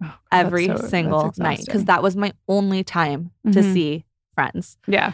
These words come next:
Speaker 2: And then I, I stopped. I wanna say, like, three months ago,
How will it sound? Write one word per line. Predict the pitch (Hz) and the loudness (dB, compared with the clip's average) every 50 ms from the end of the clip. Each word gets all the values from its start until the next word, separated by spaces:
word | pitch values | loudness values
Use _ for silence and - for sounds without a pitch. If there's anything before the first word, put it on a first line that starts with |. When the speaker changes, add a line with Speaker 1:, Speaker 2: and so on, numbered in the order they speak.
| - _ _ _ _ _ | -6 _ _ _ _ _
Speaker 2:
And | 220 220 | 0 2
then | 220 226 247 | 2 4 2
I, | 233 - - _ _ - | 2 0 -2 _ _ 0
I | 190 208 | 0 0
stopped. | 196 - - - 180 - - - - - - | 0 -2 -2 2 2 2 2 0 -4 -4 0
I | 175 180 | 0 2
wanna | 196 196 202 208 | 2 0 0 0
say, | - 208 208 | 0 0 0
like, | 214 220 - | 0 -2 -2
three | _ 196 190 185 | _ -2 0 0
months | 180 165 180 196 - 190 | 0 0 0 -2 -4 -2
ago, | 180 160 151 147 147 185 180 | -2 0 0 2 0 0 -2